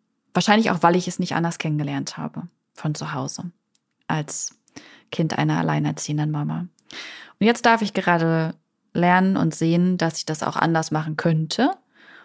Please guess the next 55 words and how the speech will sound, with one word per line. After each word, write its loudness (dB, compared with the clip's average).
und 2
dass 2
es -2
ein 4
begrenzter 2
Zeitraum 0
wäre. 4
Ich -4
muss 6
ja 4
nicht 2
die 2
nächsten 0
achtzehn -2
Jahre 2
in 2
Teilzeit 2
sein. 4
Wenn 6
ich 2
das -2
möchte, 0
kann -4
ich -6
das -8
natürlich -8
machen. 0
Ähm, 4
oder 2
bei 4
mir 6
ist 0
es -6
weniger 4
die 2
Teilzeit, 2
sondern 0
der 0
Verdienst, 2
der 4
daran 4
gekoppelt 0
ist. -2
Also -2
bei 0
mir 2
geht's -2
grad 0
nicht -2
so -2
sehr 2
um 2
die 0
Arbeitszeit, 2
sondern 2